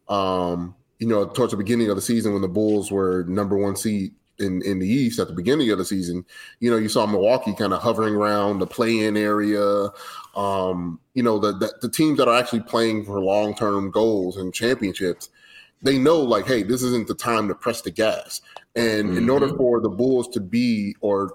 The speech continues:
Speaker 1: to look as good as they did, they had to press the gas every single game. So they only had one gear. And once the second half started, uh, or,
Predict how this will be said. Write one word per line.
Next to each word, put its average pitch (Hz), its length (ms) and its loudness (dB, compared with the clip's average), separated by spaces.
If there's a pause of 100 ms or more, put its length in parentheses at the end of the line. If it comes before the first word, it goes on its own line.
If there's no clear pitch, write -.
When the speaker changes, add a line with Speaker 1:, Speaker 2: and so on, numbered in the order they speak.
Speaker 1:
to 110 120 -4
look 113 220 -2
as 101 160 -2
good 117 180 0
as 101 120 -6
they 98 100 0
did, 98 460 -2 (240)
they 117 100 0
had 139 260 2
to 117 80 -2
press - 380 -4
the - 80 -2
gas 104 420 0 (160)
every 123 400 0
single 113 380 0
game. 117 320 -2 (400)
So - 160 -2
they 117 140 2
only 156 180 2
had 131 160 2
one 107 320 0
gear. 98 420 -2 (220)
And 107 440 0
once 135 280 0
the 113 80 -4
second 131 280 0
half 117 220 0
started, 135 460 0 (540)
uh, 107 100 2
or, 113 520 0